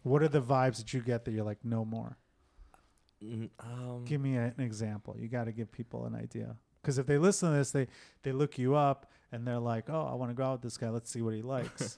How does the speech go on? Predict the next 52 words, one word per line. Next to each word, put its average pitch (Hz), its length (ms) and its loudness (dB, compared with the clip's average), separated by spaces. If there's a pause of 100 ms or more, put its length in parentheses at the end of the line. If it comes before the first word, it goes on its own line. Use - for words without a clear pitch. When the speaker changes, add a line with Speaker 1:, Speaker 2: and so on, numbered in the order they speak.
Speaker 2:
<laughs> - 60 -20
Speaker 1:
So - 220 -4
they, 131 320 0
they 127 220 0
know 139 180 6
a - 20 4
little 156 320 6
bit 120 200 0
about 110 320 -4
you. 120 240 -4 (100)
Speaker 2:
Um, 135 360 -4
Speaker 1:
Uh, 123 120 -4
but 123 80 -4
Speaker 2:
usually, 214 320 0
sometimes 190 400 -4
they're 120 80 -2
boring. 92 480 -8 (280)
Speaker 1:
Yeah. 113 260 -4 (260)
Speaker 2:
Yeah. 82 120 -8 (520)
I 123 100 -4
like, 147 280 0
I 127 80 -6
like 127 320 -6 (400)
someone 107 360 -6
that, 87 180 -4 (120)
like, 87 180 -12 (220)
is 92 180 -10
actually 104 280 -4
doing 87 260 -10
something. - 400 -18 (160)
They're 117 120 -2
just 104 200 -4
busy 120 280 2
a 107 40 2
little 101 260 -2
Speaker 1:
What 151 140 8
if 151 120 6
Speaker 2:
bit. 143 100 4
Speaker 1:
it's - 80 -6
something 131 340 4
that 120 160 2
they're, 117 220 4
like, 110 240 -2
passionate 113 420 -2
about 110 220 -4
that 101 200 -16
you 113 60 0
don't 110 180 -2
give 101 140 -6
a 98 40 -8
shit - 340 -6
about? - 320 -10